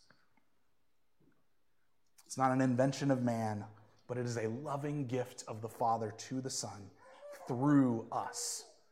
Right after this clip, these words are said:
How is it that God the Father glorifies God the Son? In you, through you. That is his intention. That is his plan. You can't tell him to do something else or to try something else.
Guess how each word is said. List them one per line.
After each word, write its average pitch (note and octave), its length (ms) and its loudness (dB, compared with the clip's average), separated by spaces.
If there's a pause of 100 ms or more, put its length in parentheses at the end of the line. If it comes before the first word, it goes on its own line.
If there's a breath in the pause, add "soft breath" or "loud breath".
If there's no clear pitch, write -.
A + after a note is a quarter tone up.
(380)
How D#3+ 240 4
is E3 140 4
it D#3+ 100 0
that D3+ 80 -2
God D3 500 4
the C#3 80 -4
Father D3 380 4
glorifies D3 640 2
God C#3+ 240 2
the C#3 60 -2
Son? D3+ 360 2 (440 soft breath)
In A2+ 260 -6
you, G#2 280 -4 (680)
through A2+ 340 -4 (160)
you. A#2 320 -2 (720)
That C#3 220 0
is B2+ 140 -2
his A#2+ 180 -4
intention. A2 460 -6
That C#3 220 4
is A#2+ 140 -4
his A#2 120 -6
plan. A2+ 380 -4 (320 loud breath)
You C3+ 180 -8
can't D3 380 -6
tell C3+ 300 -2
him G2 360 -8 (840)
to - 80 -14
do A2+ 180 -8
something A2 380 -8
else A2 400 -8 (260)
or A2 100 -12
to A2 120 -12
try A#2 260 -10
something G#2 400 -16
else. - 360 -20